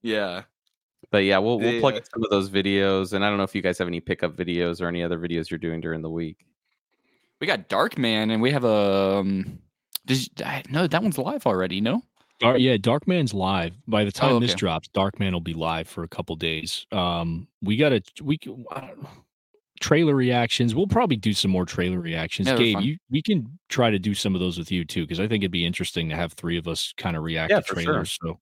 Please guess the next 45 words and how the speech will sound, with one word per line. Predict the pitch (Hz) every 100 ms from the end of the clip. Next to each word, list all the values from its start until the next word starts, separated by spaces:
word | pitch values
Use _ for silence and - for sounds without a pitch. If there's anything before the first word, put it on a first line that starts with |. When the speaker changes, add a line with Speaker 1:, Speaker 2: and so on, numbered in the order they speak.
| _ _ _ _ _ -
Speaker 1:
Yeah. |
Speaker 3:
that's | 113 -
something | 127 107 101
we're |
gonna | 92 90
Speaker 2:
Absolutely. | 85
Speaker 3:
get | 82
into | 82 - 82
more, | 80 82 85 -
you | 85
know? | 82 - _ _ _ _ -
I |
mean, | 90 85 80 _ _ _ _ _ _ _ _ _ -
yeah, | 123
it's | 123 -
weird. | 107 135 104
It's, | 90 - - - - 98
we | 98
were | 107
talking | - 107 107
about | 98 95
it | 90
before. | 87 - 104 92
It's, | - - -
it's, | 104 - - -
it's | 101
been | - 113 104
kinda | - 107
dry, | 85 92 95 110 110
like, | 92 90
on | 95
the | 90
physical | - 101 95 92
media | 87 92 104 95
front | 82 - 87 78
for | -
the | 90
last | 85 85 85 -
several | - 104 98
Speaker 2:
Yeah. | 95 92
Speaker 3:
weeks. | 90 -
You |
know, | 92 85
nobody's | 87 95 95 85
really | 90 95 92 85